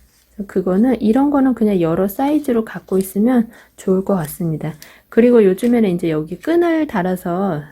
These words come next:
스마트폰 많이 쓰니까 끈을 달아서 이렇게 손목에 대잖아요.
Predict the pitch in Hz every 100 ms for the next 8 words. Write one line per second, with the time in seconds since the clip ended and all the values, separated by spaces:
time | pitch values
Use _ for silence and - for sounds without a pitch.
0 | - - - 320 320 - 269 202 156 185
1 | 269 262 226 220 - 302 302 254 202 196
2 | 165 180 190 - 320 330 311 233 175 175
3 | 165 165 240